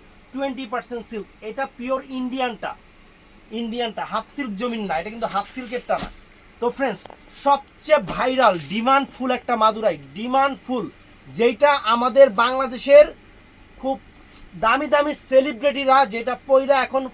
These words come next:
ফটোশুট করতাছে, আপনারাও করবেন, Facebook-এ ছবি আপলোড দিবেন। তারা ফটোশুট করতাছে, এই যে এই শাড়িটা পইরা, এইটা পইরা তারা ফটোশুট করতাছে। বাংলাদেশের চ্যালেঞ্জ করা অফার দিচ্ছি সেই শাড়ি আমি আপনাদের মাত্র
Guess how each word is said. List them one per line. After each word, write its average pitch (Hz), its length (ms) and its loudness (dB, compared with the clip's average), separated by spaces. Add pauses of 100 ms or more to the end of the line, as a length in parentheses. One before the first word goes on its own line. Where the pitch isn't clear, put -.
(100)
ফটোশুট 262 500 -2
করতাছে, 269 520 -2 (360)
আপনারাও 240 440 2
করবেন, 165 360 0 (320)
Facebook-এ 226 360 2
ছবি 226 240 -2
আপলোড 196 320 -4
দিবেন। 147 200 -10 (640)
তারা 262 320 0
ফটোশুট 254 420 -4
করতাছে, 277 380 -4
এই 254 80 0
যে 247 140 -2
এই 247 80 -2
শাড়িটা 226 320 -6
পইরা, 202 320 -6 (920)
এইটা 277 460 2
পইরা 277 280 4
তারা 277 260 0 (100)
ফটোশুট 254 440 -6
করতাছে। 277 540 0
বাংলাদেশের 254 680 -2
চ্যালেঞ্জ 254 260 -2
করা 262 180 -4
অফার 254 240 -6
দিচ্ছি 254 220 -12
সেই 269 260 -2
শাড়ি 254 300 -2 (340)
আমি 220 220 -2
আপনাদের 254 420 4
মাত্র 254 520 0